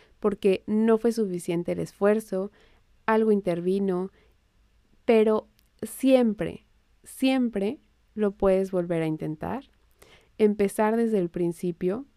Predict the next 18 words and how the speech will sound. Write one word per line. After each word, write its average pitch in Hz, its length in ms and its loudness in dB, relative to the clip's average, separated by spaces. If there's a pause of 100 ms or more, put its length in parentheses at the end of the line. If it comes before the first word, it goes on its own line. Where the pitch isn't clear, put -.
(380)
o 214 180 -2
probar 202 600 0
por 196 160 0
otros 175 320 -6
caminos. - 640 -8 (880)
Y 247 120 -4
también 226 520 2 (200)
está 233 300 -2
la 262 140 0
probabilidad 180 920 -2 (340)
de 220 180 -2
que 247 160 -2
dando 302 260 2
tu 269 140 -4
mejor 220 340 -2
esfuerzo 220 520 -4
cada 196 320 -2
día 185 360 -2